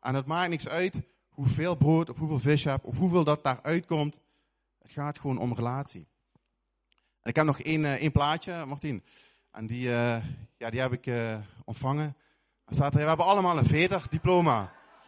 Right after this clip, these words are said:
En wat nou zo mooi is, hè, dan mag je je eigen naam invullen. Dus, eh, Michael, eh, Bart, Katja, Angela, Romy, noem maar op. God. En we hebben ook de, de veterstrikdiploma gekregen,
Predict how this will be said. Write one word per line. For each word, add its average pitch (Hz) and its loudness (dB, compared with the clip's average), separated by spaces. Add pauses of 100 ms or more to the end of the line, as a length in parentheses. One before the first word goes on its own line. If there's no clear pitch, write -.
(320)
En 143 0
wat 185 8
nou 185 8
zo 208 12
mooi 202 12
is, 165 2 (500)
hè, 151 -2
dan 160 -4
mag 175 2
je 165 4
je 170 4
eigen 185 4
naam 185 0
invullen. 185 2 (360)
Dus, 120 -2
eh, 117 -2
Michael, 147 -4
eh, 107 -6
Bart, 143 0 (180)
Katja, 151 2
Angela, 127 -2 (160)
Romy, 143 0
noem 160 0
maar 143 0
op. - -8 (1200)
God. 160 -4 (680)
En 127 2
we 139 8
hebben 143 12
ook 139 2
de, 117 -8
de 113 -14
veterstrikdiploma 120 -6
gekregen, 143 -4